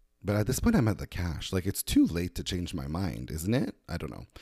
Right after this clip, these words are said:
I don't know if it's their new way of, like, dealing with things, but whatever. So I go, "Yeah, what do you mean?" And she says, "Well, do you wanna try this one?" And then she pulls out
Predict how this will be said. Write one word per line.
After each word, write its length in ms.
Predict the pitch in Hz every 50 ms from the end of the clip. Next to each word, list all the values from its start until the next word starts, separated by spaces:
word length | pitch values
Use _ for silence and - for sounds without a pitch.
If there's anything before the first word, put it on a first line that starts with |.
| - - - - -
I 40 | 107
don't 100 | 120 131
know 60 | 135
if 80 | 117 117
it's 120 | 107 -
their 180 | - 98 90 87
new 220 | 87 87 87 85
way 200 | 85 82 82 85
of, 160 | 85 80 80
like, 240 | 80 73 71 - -
dealing 260 | - 76 71 73 80
with 140 | 87 92 92
things, 400 | - - - 113 117 127 139 -
but 220 | - 80 64 - -
whatever. 380 | 73 64 50 - - - 90 - _ - - - - - - -
So 380 | - - 107 95 87 87 - -
I 100 | - 87
go, 420 | 80 - 82 78 73 67 76 80 78 - _ _ _ _ _ _ _ _ _ _ _ _ _ _ _ _ _ _ - -
"Yeah, 760 | 90 92 92 92 90 90 87 87 85 90 90 95 110 127 143
what 180 | 147 113 101 92
do 60 | 92
you 60 | 92
mean?" 460 | 98 98 85 80 78 78 90 95 98 - - - -
And 160 | - 90 - -
she 160 | - - 90
says, 340 | - - 90 80 80 - -
"Well, 380 | 82 90 87 80 69 62 - _ _ - - - _ _ _ -
do 100 | - 87
you 100 | 85 87
wanna 160 | 87 90 85 78
try 240 | - - 87 76
this 380 | 73 - - 78 76 - - -
one?" 320 | 110 117 123 135 180 214 - - - - - _ -
And 100 | 101 120
then 80 | 131
she 160 | - - - -
pulls 380 | - - 131 139 147 165 - -
out 340 | - 87 80 80 90 113